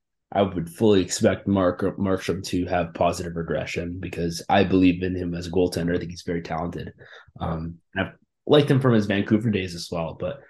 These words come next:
yeah, not, not having a good year. So you can't, it's hard in general when you, when you just don't get a lot out of that position, um, in the National Hockey League in today's game. Like, that's, that's an area you can't afford to be,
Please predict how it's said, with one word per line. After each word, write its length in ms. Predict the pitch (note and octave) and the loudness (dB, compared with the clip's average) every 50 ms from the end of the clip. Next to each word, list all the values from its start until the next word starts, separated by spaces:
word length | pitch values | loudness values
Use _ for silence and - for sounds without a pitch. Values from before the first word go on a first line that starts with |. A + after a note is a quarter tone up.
| _ _ _ - | _ _ _ 4
yeah, 200 | C#3 C#3+ B2+ A#2+ | 6 8 8 8
not, 240 | A2 A#2+ C3 A#2 G2 B2 | 8 6 6 6 6 4
not 160 | C3 B2+ A#2+ | 4 4 4
having 260 | - B2 A#2 A#2+ A2+ | 4 2 4 4 4
a 60 | G#2+ | 4
good 200 | G2+ G#2+ G#2 G2+ | 4 2 2 2
year. 240 | G2+ G2+ G2+ G2 F#2+ | 2 2 2 2 0
So 140 | - - F#2 | -2 -4 -8
you 80 | E2 | -6
can't, 280 | E2+ - G#2+ G#2 - - - - | -2 0 0 0 0 -2 -6 -4
it's 180 | - - F#3 - | 0 0 2 4
hard 220 | D#3 E3+ F#3 F#3+ | 6 6 8 8
in 100 | F3 C#3+ | 6 6
general 420 | B2 A#2+ A#2 A#2 A#2+ A#2+ A2+ G#2+ G2+ | 6 4 4 4 4 4 4 2 2
when 140 | G#2 G2 G2+ | 0 -2 -4
you, 120 | G2 - | -4 -4
when 160 | - G2+ F#2+ F#2+ | -4 -4 -4 -2
you 100 | F#2 F#2 | -2 -2
just 160 | G2 - - | -2 -2 0
don't 220 | G#2+ F#2+ - - _ _ - | 0 0 -2 -4 _ _ -4
get 160 | G#2 G#2+ G#2 G#2+ | 0 2 4 4
a 40 | |
lot 220 | G2+ G2 G2 F#2+ F#2 | 4 4 4 2 2
out 80 | F#2+ | 2
of 80 | F#2+ F#2+ | 2 0
that 200 | F#2 F#2 F#2 - | 0 -2 -4 -6
position, 540 | G2+ F#2 F#2 F2+ - - F#2+ F#2 F2+ E2+ - _ _ _ _ _ - | -6 -4 -4 -4 -2 -2 -2 -4 -4 -8 -14 _ _ _ _ _ -10
um, 440 | - F#2 F#2 F2+ F2+ F2+ E2 - - | -8 -4 -4 -2 -4 -4 -6 -8 -8
in 140 | - F#2+ F#2+ | -4 -2 0
the 40 | G2 | 2
National 360 | F#2+ F#2+ F#2 - - - F#2 | 2 2 2 0 -2 -2 -2
Hockey 220 | F#2 F#2+ - - F#2 | -4 -4 -4 -4 -2
League 180 | F#2 F2 F2 | -2 -2 -4
in 80 | E2+ E2+ | -6 -6
today's 300 | - - F#2 F#2 F#2 - | -4 -2 -2 -2 -2 -2
game. 280 | - F#2+ F2+ F2 F2 F2 | -4 -4 -4 -4 -6 -6
Like, 220 | E2+ E2+ D#2+ - - _ _ _ _ _ _ _ _ _ _ _ - | -8 -10 -12 -14 -16 _ _ _ _ _ _ _ _ _ _ _ -4
that's, 480 | - F#2 F#2 - - - - - - - | -2 -2 -2 -2 -4 -6 -6 -6 -4 -2
that's 240 | - G2+ G2+ - | 0 0 2 4
an 80 | - G#2 | 4 6
area 220 | A2 A2 G#2+ G#2 | 6 6 6 6
you 140 | G2+ F#2+ F#2+ | 6 4 4
can't 180 | F#2+ G#2 G2 G2 | 2 0 -2 0
afford 260 | F#2 - G2 F#2 F2+ | 0 0 0 0 0
to 60 | - F#2 | -2 -4
be, 440 | F#2 F#2+ F2+ F2+ F2 E2+ - - | -4 -2 -4 -4 -6 -8 -12 -14